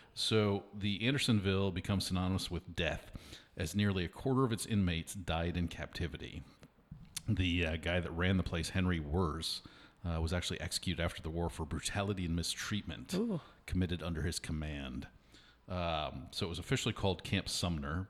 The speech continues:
Speaker 1: became necessary after the prisoner exchange system between the North and South collapsed in eighteen sixty-three. Uh, the stockade at Andersonville was hastily constructed using slave labor and was located in the Georgia woods near a railroad,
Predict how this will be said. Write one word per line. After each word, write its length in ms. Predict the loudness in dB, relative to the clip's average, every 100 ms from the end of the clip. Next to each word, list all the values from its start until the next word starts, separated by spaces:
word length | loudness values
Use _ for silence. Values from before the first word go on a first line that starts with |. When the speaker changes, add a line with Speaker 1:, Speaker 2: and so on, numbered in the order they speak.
| -8
Speaker 1:
became 260 | -2 0
necessary 400 | 0 0 0 0
after 200 | 0 -4
the 60 | -6
prisoner 460 | 0 2 4 4 4
exchange 640 | 0 -4 -2 0 2 2
system 460 | 0 -2 -2 0 0 -2
between 300 | -2 2 2
the 60 |
North 260 | 4 2 0
and 80 | -2
South 320 | -2 -4 -6 -8
collapsed 460 | -4 -2 -4 -4
in 80 | -2
eighteen 300 | -2 0 -2
sixty-three. 800 | -2 -4 -6 -10 -2 -2 0 -4 -8 -18 -20 -20 -20 -18 -2
Uh, 240 | 0 2
the 100 | 2
stockade 540 | 0 0 -2 0 2 2
at 100 | 2
Andersonville 600 | 0 0 2 2 2 0
was 140 | 0
hastily 380 | 0 0 0 -2
constructed 600 | 0 0 0 0 0 -2
using 260 | 0 0
slave 360 | -4 -2 -2 0
labor 340 | -2 -2 -4 -4 -8 -18 -18 -14 0
and 120 | 2
was 160 | 4
located 380 | 2 2 2 0
in 120 | 2
the 60 | 2
Georgia 400 | 2 2 2 0
woods 340 | 2 2 2
near 140 | 0 2
a 20 |
railroad, 580 | 2 2 2 0 0 -2